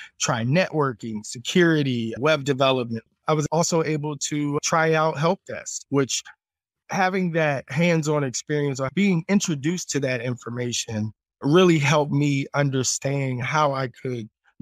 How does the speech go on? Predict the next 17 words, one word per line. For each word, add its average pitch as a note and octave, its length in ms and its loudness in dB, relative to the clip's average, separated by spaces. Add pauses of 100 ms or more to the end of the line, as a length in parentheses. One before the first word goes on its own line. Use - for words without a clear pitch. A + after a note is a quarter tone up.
be E3 300 4
of C3+ 420 2 (220)
value C#3 560 2
to B2+ 560 -4 (320)
the, C3+ 200 -6
any F3 220 2
organization C3 760 0
that A2 120 -2
hired, F2+ 360 -4 (200)
whether B2 300 0
it A#2+ 160 -4
be A#2+ 340 -6
an A#2 140 -8
I C#3+ 160 2
T D3+ 200 -4
organization C3 720 -4
or A#2 480 -4